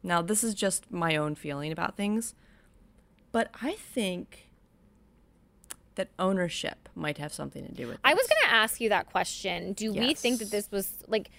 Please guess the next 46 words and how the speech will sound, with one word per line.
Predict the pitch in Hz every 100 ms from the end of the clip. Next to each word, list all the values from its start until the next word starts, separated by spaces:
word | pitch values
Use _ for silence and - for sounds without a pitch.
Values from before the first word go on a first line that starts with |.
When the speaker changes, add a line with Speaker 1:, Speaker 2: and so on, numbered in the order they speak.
| - -
Speaker 2:
Kevin | 427 339
Stefanski | 240 240 220
is | 196 -
getting | 196 175
a | 170
lot | 170 185 175 175 160
of | 147
heat | 160 - -
for | 180 156 -
all | 175 -
of | 170
these | 160 175
Speaker 1:
Mm-hmm. | 254
Speaker 2:
things, | - - -
all | 226 254
of |
these | 247 240
decisions, | 226 214 196 185 190 196 175 190 - 110 -
the | 196
fact | - 226
that | 220
he, | 214 208
that | 185 180
Baker | 214 208
Mayfield | 190 190 -
was | -
playing, | - 320 311 294
the | 226 -
injuries, | 254 247 247 240 233 233 220 - - - _ _ -
not | 214 233 -
pulling | - 240 233
him, | 240 220
even | 202 247 208
in |
yesterday's | 185 226 190 185 -
game. | - - -
You | 185
know, | 208
I |
was | 226
seeing | - 220
people | 214 202 185
say, | - 190
like, | 165 - -
"Pull | 208 196
him, | 196 -